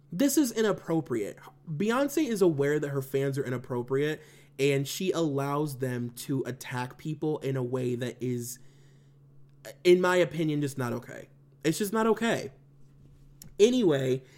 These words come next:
we then have the bloated Matthew Knowles of it all, because Beyonce did, in fact, co-write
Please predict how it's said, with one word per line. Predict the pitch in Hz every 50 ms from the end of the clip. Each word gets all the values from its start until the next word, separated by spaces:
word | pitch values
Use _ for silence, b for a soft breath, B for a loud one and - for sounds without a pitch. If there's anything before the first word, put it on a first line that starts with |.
| B B B B B B B B B
we | 185 214 226
then | 190 175 233 269 285 294 254
have | 185 165 156 143 143 139 139 143 143 139 - - - - - -
the | 147 139 170
bloated | 151 135 156 165 175 185 180 165
Matthew | 165 151 151 151 147 160 160
Knowles | 139 127 123 123 120 123
of | 127 120
it | 123 117
all, | 107 110 113 120 147 147 139 - -
because | 139 143 - 160 147 139 131
Beyonce | - 160 160 156 170 185 180 - 180 175 165 131
did, | 156 170 180 175 135
in | 143 143
fact, | 139 - 147 135 135 135 - -
co-write | - - - 185 208 190 135 131 123 117 123 127 -